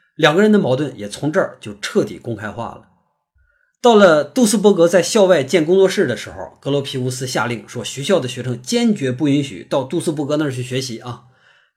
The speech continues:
但是我们刚才提到说，风格派仍然以不可阻挡的势头挤进了校园，而格罗皮乌斯认为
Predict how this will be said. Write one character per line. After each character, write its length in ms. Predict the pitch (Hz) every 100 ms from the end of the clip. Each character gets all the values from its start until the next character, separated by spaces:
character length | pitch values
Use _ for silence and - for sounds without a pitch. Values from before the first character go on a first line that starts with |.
| -
但 200 | 254 196
是 360 | 190 208 - _ _ _
我 80 | 120
们 80 | 131
刚 140 | 151
才 100 | 156
提 180 | - 127
到 220 | 135 -
说， 300 | - 156 - _
风 280 | - 233 214
格 120 | 165
派 320 | 160 165 - - -
仍 240 | 240 254
然 240 | 233 165 139
以 120 | 117
不 180 | - 226
可 160 | 143
阻 160 | 131 208
挡 140 | 127
的 80 | 104
势 160 | - 127
头 160 | 113
挤 160 | 113 101
进 160 | 107 113
了 80 |
校 180 | 101 107
园， 220 | 87 - _ _ _ -
而 160 | 180
格 140 | 185 202
罗 80 | 208
皮 160 | 208
乌 120 | 196
斯 160 | 202 196
认 160 | 180 120
为 180 | 92